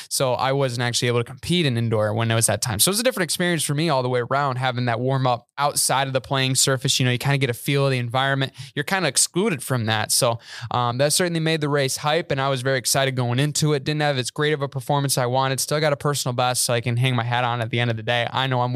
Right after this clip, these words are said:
very, very hungry for more. Um, but at the end of the day,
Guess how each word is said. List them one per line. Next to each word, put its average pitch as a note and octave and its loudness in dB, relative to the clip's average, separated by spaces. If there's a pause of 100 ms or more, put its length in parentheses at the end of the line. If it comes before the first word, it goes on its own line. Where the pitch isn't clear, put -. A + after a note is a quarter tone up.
(120)
very, B2+ 0 (280)
very B2+ 2
hungry A#2+ -2
for A#2 -4
more. A2+ 0 (480)
Um, A2+ 0
but D3 -2
at F3 2
the E3+ -2
end D#3+ -2
of D3+ -2
the C#3+ -2
day, C#3 2